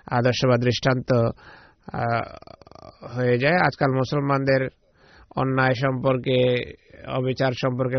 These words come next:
পাশ্চাত্যে অনেক উচ্চবাচ্য রয়েছে। তারা বলে, যারা স-, স্বধর্মীয় লোকদের প্রতি, উম,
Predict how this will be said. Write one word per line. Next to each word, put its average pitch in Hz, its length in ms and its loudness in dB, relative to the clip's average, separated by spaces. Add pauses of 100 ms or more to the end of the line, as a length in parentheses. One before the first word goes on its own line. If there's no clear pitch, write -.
পাশ্চাত্যে 120 640 0
অনেক 127 400 -4
উচ্চবাচ্য 123 580 -2
রয়েছে। 117 480 0 (600)
তারা 135 160 4
বলে, 127 360 4
যারা 135 440 4
স-, 123 400 -2
স্বধর্মীয় 139 1200 0
লোকদের 135 400 2 (240)
প্রতি, 135 560 -2
উম, 127 340 -6